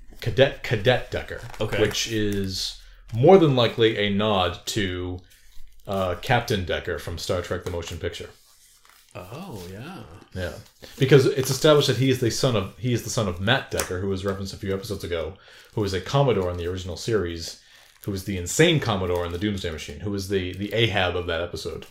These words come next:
Speaker 2: Oh, interesting. I wonder if we'll
Speaker 1: So
Speaker 2: get some insane Commodore action in this show.
Speaker 1: Well, I mean, this would be his son, Will Decker. So at this point, he would be a cap-, he would be a cadet.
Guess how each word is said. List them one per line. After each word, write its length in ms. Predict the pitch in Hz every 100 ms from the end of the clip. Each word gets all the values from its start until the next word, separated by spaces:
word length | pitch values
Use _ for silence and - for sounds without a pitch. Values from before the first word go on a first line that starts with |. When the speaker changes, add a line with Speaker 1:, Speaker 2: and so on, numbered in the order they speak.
| -
Speaker 2:
Oh, 140 | 139
interesting. 420 | 135 139 170 101 98
I 40 |
wonder 160 | 143 151
if 100 | 110
we'll 120 | 95
Speaker 1:
So 60 | -
Speaker 2:
get 80 | -
some 180 | 135
insane 640 | 123 123 - 127 127 120 113 - - -
Commodore 460 | 117 123 110 92
action 340 | 90 85 - 90
in 80 | 87
this 160 | 90
show. 160 | - 85 101 - - - - 160
Speaker 1:
Well, 260 | 175 139
I 60 | 143
mean, 420 | 139 131 131 123
this 160 | 127 147
would 100 | 127
be 120 | 120
his 160 | 104
son, 400 | - 127 80 90 - - - - - - - - - - -
Will 240 | 107 117
Decker. 380 | 87 - 82 - - - - - -
So 120 | -
at 80 | 98
this 120 | 113
point, 240 | - 104 104
he 80 |
would 180 | 95 90
be 140 | 90 82
a 20 |
cap-, 320 | - 85 -
he 100 | 101
would 140 | 90
be 100 | 82
a 60 | 82
cadet. 380 | - - -